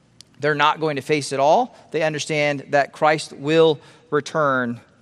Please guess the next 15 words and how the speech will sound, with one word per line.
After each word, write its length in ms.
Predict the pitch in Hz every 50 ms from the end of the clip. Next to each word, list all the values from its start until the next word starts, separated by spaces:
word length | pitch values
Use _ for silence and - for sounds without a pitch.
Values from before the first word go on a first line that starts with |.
| _ _ _
both 180 | 143 143 139 -
to 140 | - 165 151
reward 540 | 139 131 135 139 139 160 196 226 240 247 220
and 380 | 185 160 170 180 185 180 175 - - - - - _ _ _ _ _ _
to 420 | - - 160 156 143 143 139 135 135 - _ _ _ _ _ _ _ _ _ _ _ _ _ _ _
judge. 580 | - 131 139 135 127 120 110 110 - - - - - _ _ _ _ _ _ _ _ _ _ _ _ _ _ _ _ _ _ _ _ _ _ _ _ _ _ _ _ _ _ _
We 80 | - 131
should 280 | - - 151 147 139
apply 640 | 131 135 120 - - 143 139 135 139 139 135 131 - -
these 540 | - 131 127 135 131 127 127 127 123 - - _ _ _ _ _ _ _ _ _ _ _ _
things 460 | - - 143 139 135 127 123 117 110
and 100 | 127 131
be 120 | 127 131
obedient 540 | 135 120 123 131 135 131 131 127 123 - - -
to 380 | - - 135 127 123 120 117